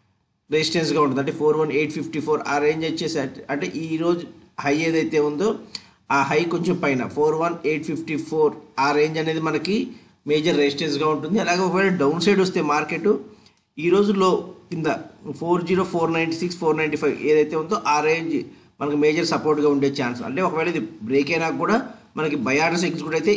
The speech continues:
ఈ రేంజ్కి వచ్చిన తర్వాత మళ్ళీ ప్రాఫిట్ బుకింగ్ జరిగే ఛాన్స్ ఉంటుంది. ఒకవేళ డౌన్ సైడ్ వచ్చి ప్రాఫిట్ బుకింగ్ జరుగుతూ ఉంటే ఈ రేంజ్ ఏదైతే ఉందో అక్కడికి వచ్చినాక మళ్ళీ బై ఆర్డర్స్ ఎగ్జిక్యూట్ అయ్యి మార్కెట్ బౌన్స్ అయ్యే ఛాన్స్ కూడా ఎక్కువగా ఉంటుంది. ఇది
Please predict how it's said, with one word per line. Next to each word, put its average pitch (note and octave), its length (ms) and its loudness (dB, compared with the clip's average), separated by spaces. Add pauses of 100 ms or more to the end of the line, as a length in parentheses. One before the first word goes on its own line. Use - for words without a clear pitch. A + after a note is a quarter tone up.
(240)
ఈ - 20 0 (120)
రేంజ్కి F3+ 340 4
వచ్చిన F3+ 260 0
తర్వాత E3+ 320 0
మళ్ళీ E3 260 -2
ప్రాఫిట్ D3+ 300 -2
బుకింగ్ D3+ 240 -4
జరిగే C#3 260 2
ఛాన్స్ B2 280 -4
ఉంటుంది. D3 260 -4 (640)
ఒకవేళ F#3 240 2 (100)
డౌన్ E3 240 4
సైడ్ F#3+ 160 4
వచ్చి F#3 220 2
ప్రాఫిట్ E3 320 2
బుకింగ్ F3 260 0
జరుగుతూ D#3+ 320 2 (100)
ఉంటే E3 180 0 (240)
ఈ - 20 -2 (120)
రేంజ్ F#3 300 2
ఏదైతే F3+ 300 0
ఉందో E3+ 180 -4
అక్కడికి D#3 220 -4
వచ్చినాక E3+ 360 -6
మళ్ళీ E3 240 0
బై D#3+ 160 2
ఆర్డర్స్ D3+ 220 -2
ఎగ్జిక్యూట్ C#3 300 -4
అయ్యి F3+ 120 -2
మార్కెట్ D3 300 -4 (260)
బౌన్స్ C#3+ 240 -2
అయ్యే C3+ 200 0
ఛాన్స్ B2+ 240 -6
కూడా D3+ 140 0
ఎక్కువగా B2+ 360 -2
ఉంటుంది. A#2 280 -4 (460)
ఇది G3+ 140 2